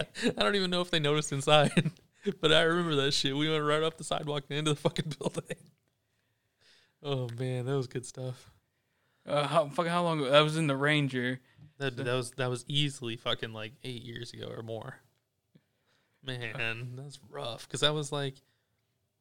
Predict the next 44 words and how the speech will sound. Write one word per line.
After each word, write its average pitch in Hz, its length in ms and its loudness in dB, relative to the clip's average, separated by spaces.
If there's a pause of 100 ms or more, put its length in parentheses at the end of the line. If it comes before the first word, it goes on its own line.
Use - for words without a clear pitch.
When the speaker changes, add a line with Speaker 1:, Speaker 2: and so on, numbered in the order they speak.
(120)
Speaker 1:
shit, 120 240 -6
when 139 120 -6
did 151 100 -6
you 147 40 -8
get 139 120 -4
rid 139 120 0
of 135 60 0
the 120 80 -4
Ranger? 117 420 -4 (160)
Uh, 113 280 -8 (960)
I 147 60 -6
know 139 380 0
the 127 160 -6
fucking 139 400 -6
gears 131 320 -2
weren't 127 180 -4
working 117 480 -4 (240)
when 120 600 -6 (420)
you 120 120 -6
went 123 160 -4
to - 40 -20
the 113 100 -4
hospital, 123 580 -2
when 120 140 -6
I 120 60 -2
had 123 140 -4
to 117 40 -10
drive 123 160 -6
you 120 60 -6
to 113 80 -2
the 113 60 -2
hospital. 117 460 -4 (600)
And 120 120 -10
that 127 120 0
was 123 200 0
fucking, 113 480 -6 (1600)
and 117 120 -8
shit, - 120 -6
that 113 100 0
was 127 120 0
almost 110 240 -8
nine 110 180 -2
years 113 160 -4
ago. 120 220 -4